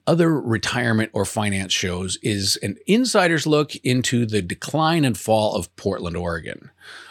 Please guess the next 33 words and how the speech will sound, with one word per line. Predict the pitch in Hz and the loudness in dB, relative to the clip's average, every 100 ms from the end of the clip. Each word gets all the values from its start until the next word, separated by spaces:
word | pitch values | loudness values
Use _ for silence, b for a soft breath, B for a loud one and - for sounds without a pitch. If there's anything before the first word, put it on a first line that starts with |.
| B | B
Reason | 123 143 147 | 2 2 4
number | 143 117 | 2 2
one | 139 123 | 2 2
is | 90 | 2
that | 104 | 0
I | 92 | 0
happen | 98 98 | -2 -4
to | 90 | -4
live | 92 82 | -4 -2
here, | 90 95 | -4 -4
and | 90 | -4
I | 90 | -4
have | 80 92 87 | -2 -4 -4
for | 101 87 | -6 -4
over | 92 85 87 87 - - | -4 -4 -4 -6 -10 -14
thirty | - 104 98 | -2 0 0
years | 90 90 95 92 90 | 0 -2 -2 -4 -4
of | |
my | 82 82 | -8 -6
life. | 98 95 90 - | -4 -2 -4 -6
But | 90 - - | -10 -8 -2
number | 120 185 | 0 0
two | 165 - 269 226 | -2 0 2 4
is | 139 113 | 2 2
that | 120 - B B B B - | -2 -4 B B B B 0
I | 170 | 2
see | 226 - 196 175 165 165 160 - _ _ _ - - - | 2 2 2 4 4 2 0 -6 _ _ _ -20 -18 2
Portland | 170 147 135 | 4 4 2
as | 110 | 0
kind | 139 | 0
of | 123 | 0
a, | 101 - - | -2 -2 -2
uh, | 113 | 0